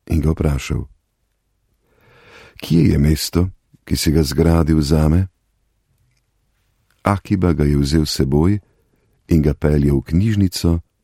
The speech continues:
ter mu prinesel knjigo psalmov in jo postavil preden, da bosta brala, dokler nista prišla do besed: „Razsul je, dal ubogim.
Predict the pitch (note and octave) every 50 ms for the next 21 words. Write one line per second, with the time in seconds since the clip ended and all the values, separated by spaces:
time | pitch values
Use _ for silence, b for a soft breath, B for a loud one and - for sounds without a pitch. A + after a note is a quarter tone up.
0 | _ _ _ _ _ - G2+ G2 G2+ G2 F2+ - - F2 F2 F2 F2 F2 - -
1 | - D#2+ C#2+ - - - D#2 D#2+ D2+ E2+ E2 D#2 - - - - D2 C#2+ C#2 C#2
2 | C#2 C#2+ D#2 F2+ F#2 - _ _ _ _ _ _ _ _ _ _ _ _ _ -
3 | D2+ D2 C2+ C#2+ - - C#2+ - - C#2 C#2 D2 C2+ C#2 C2 - - F2 F2 F2
4 | E2 D2+ D2+ D2 C#2+ C#2+ - _ _ _ _ _ _ _ _ - D#2+ C#2+ D#2+ D#2
5 | - - E2 C#2+ D2 D2 C#2+ C#2+ C2+ B1+ B1 B1+ - _ _ _ _ _ _ _
6 | _ _ _ _ _ _ _ - - E2+ D#2 - D2 C#2+ D2 D#2+ E2+ - - -
7 | - - - F2 E2+ - - D2 D2 D2 D2+ D#2 F2 - - - C2+ A#1+ A#1+ -
8 | - _ _ _ _ _ _ _ _ _ _ _ _ _ _ _ _ _ _ _
9 | _ _ _ _ _ _ _ _ _ _ _ _ _ _ _ _ _ _ _ _
10 | _ - E2+ E2 D#2+ D2 - - - - A2+ A2+ A2 G#2 G2+ G2+ G2 G2 G2 F#2
11 | _ _ _ _ _ _ _ _ _ _ _ _ _ _ - - D#2 E2+ D#2+ D2+
12 | - - D#2 D#2 C#2 C2+ D#2 D#2 C#2 C2+ C#2+ C#2+ B1+ B1+ -